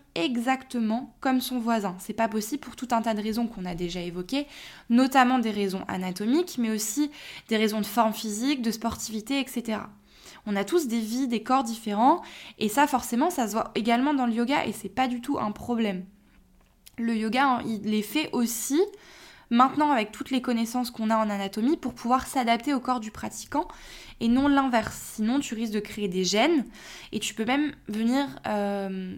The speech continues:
à force de contraintes, comme je t'expliquais, créer des douleurs, voire des blessures. Donc l'intérêt, c'est de vraiment pouvoir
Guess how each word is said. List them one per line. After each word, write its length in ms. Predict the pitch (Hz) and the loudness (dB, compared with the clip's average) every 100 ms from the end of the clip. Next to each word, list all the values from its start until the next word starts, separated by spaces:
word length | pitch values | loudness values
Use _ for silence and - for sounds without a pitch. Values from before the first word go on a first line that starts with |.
| - | -6
à 100 | 202 | -6
force 360 | - 269 254 220 | 4 4 4 0
de 80 | |
contraintes, 440 | 208 196 - 277 277 | -4 -4 -2 -2 -2
comme 140 | 226 | -6
je 80 | - | -8
t'expliquais, 460 | - - - 285 294 | -12 -14 -6 -4 -4
créer 260 | - 254 | -4 -2
des 140 | 220 202 | 0 -2
douleurs, 340 | 202 240 277 | 0 2 2
voire 180 | 240 226 | 2 0
des 120 | 220 | 0
blessures. 480 | 214 214 - 180 - - _ - - - - - - - - | 0 -2 -4 -10 -16 -20 _ -20 -20 -18 -18 -20 -20 -10 -2
Donc 160 | 233 | 2
l'intérêt, 460 | 269 269 269 269 381 | 6 4 4 2 2
c'est 160 | - 226 | 0 -2
de 120 | 226 | 0
vraiment 380 | 214 240 277 349 | 2 2 2 -2
pouvoir 680 | - 269 233 226 220 - | -4 -4 0 2 0 -6